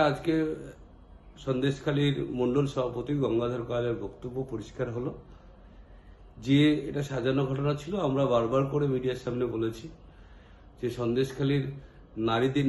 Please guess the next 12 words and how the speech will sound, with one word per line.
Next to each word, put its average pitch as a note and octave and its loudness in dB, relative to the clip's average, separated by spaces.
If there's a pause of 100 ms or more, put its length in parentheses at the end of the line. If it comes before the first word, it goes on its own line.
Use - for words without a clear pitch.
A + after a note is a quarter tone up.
(100)
নিয়ে C3+ 6 (300)
যে A#2 0 (100)
অপমানিত B2+ -2 (1300)
সন্দেশখালীর A#2+ 0
বিজেপি A#2+ -6 (100)
করেছে, A2+ -2 (1160)
আজকে A#2+ -2
তার C3+ 2
প্রমাণ B2+ 0
হয়ে D3 0
গেল D3 -2 (1120)
যে A#2 -10